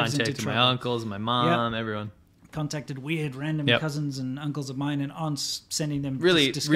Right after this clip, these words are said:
Speaker 1: really messed up
Speaker 2: messages.
Speaker 1: shit.
Speaker 2: Yeah, so they've tried everything, and it's failed,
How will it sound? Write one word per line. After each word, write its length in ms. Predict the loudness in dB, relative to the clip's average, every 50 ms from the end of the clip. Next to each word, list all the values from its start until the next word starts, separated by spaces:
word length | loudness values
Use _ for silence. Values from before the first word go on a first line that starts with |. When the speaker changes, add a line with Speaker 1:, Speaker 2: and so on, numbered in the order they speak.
| 6
Speaker 1:
really 80 | 6 6
messed 220 | 4 2 0 0 -4
up 100 | -6 -6
Speaker 2:
messages. 120 | -8 -8 -8 -8 -8
Speaker 1:
shit. 80 | -10 -12 -16 -2 0
Speaker 2:
Yeah, 160 | 2 2 2 -2 -6
so 140 | -4 -2 2
they've 200 | 2 2 2 0
tried 280 | -2 -2 0 0 -2 -4 -6 -8
everything, 580 | -6 -6 -2 0 0 0 0 -2 -6 -10 -10 -14 -20 _ _ _ -4
and 140 | -2 0 0
it's 180 | 0 -2 -4
failed, 680 | -6 -6 -4 -2 0 0 0 0 -2 -6 -12 -18 -20 -18